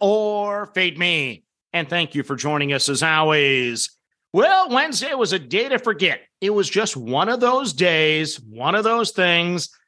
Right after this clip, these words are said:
I just didn't have a pulse on things. I should have stayed in bed.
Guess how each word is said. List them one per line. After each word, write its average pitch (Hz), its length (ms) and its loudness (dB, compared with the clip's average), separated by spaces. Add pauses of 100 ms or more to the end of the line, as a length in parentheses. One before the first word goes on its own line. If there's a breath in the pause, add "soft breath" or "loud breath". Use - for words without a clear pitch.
(120)
I 156 120 0
just 156 240 -2
didn't 156 160 0
have 160 100 2
a 175 60 -2
pulse 135 340 -4
on 117 160 -6
things. 139 400 0 (100)
I 120 100 -6
should 156 200 -4
have 175 80 -2
stayed 190 240 2
in 175 160 2
bed. 247 400 2